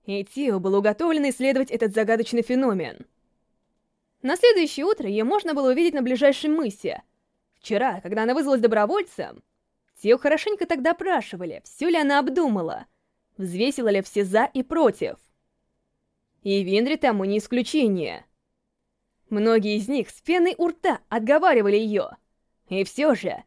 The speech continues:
Тио не дрогнула и закончила со своим приготовлением к путешествию. Их остров и континент разделяло колоссальное расстояние. Даже у членов клана Дракона, что могли рассекать и воздух в полёте,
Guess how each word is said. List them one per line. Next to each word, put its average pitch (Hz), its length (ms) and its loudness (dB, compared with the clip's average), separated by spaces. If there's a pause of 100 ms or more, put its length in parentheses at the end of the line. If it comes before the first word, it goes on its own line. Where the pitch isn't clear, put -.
(460)
Тио 262 160 2
не 285 160 4
дрогнула 233 500 0
и - 160 -8
закончила 202 560 -4
со 196 100 -8
своим 214 240 -4
приготовлением 208 640 0
к 220 40 -8
путешествию. 196 880 -4 (800)
Их 185 240 0
остров 220 400 0
и 190 60 -6
континент 196 540 -6
разделяло 226 400 -2
колоссальное 262 540 -2
расстояние. 247 840 -4 (800)
Даже 415 240 2
у 370 40 2
членов 359 320 -2
клана 320 220 -2
Дракона, 285 500 -2
что - 160 -8
могли 277 240 -2
рассекать 285 480 -2
и 311 80 0
воздух 262 380 0
в - 60 -20
полёте, 269 640 0